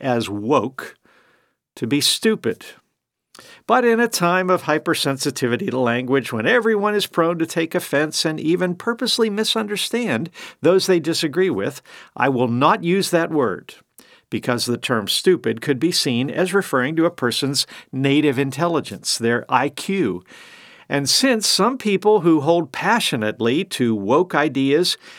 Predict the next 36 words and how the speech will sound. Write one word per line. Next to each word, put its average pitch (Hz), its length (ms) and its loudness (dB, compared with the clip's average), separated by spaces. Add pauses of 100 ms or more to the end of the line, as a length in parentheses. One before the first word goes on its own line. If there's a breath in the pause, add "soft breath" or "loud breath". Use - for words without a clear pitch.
(140 loud breath)
have 110 200 -2
tested 170 500 0
high 180 360 2
on 190 160 0
the 196 120 0
intelligence 185 640 0
scale, 110 540 0 (280 loud breath)
I 120 220 2
will 180 280 2
forego 175 680 0
the 110 160 -2
use 120 340 0
of 113 120 -2
that 104 260 -4
word. 90 380 -8 (920)
Instead, 123 720 0 (460 loud breath)
I 110 120 2
will 131 160 2
use 170 260 4
a 180 80 6
word 165 300 2
that 131 160 2
is 113 160 0
very 131 520 0
rich 135 520 0
and 104 120 -4
significant 117 800 -2
in 113 120 -2
the 110 60 0
biblical 147 480 -2
literature, 107 680 -2 (420 loud breath)
the 107 140 -4
word 131 480 0
fool, 113 840 0 (480 soft breath)
and 113 180 -2
its 120 220 0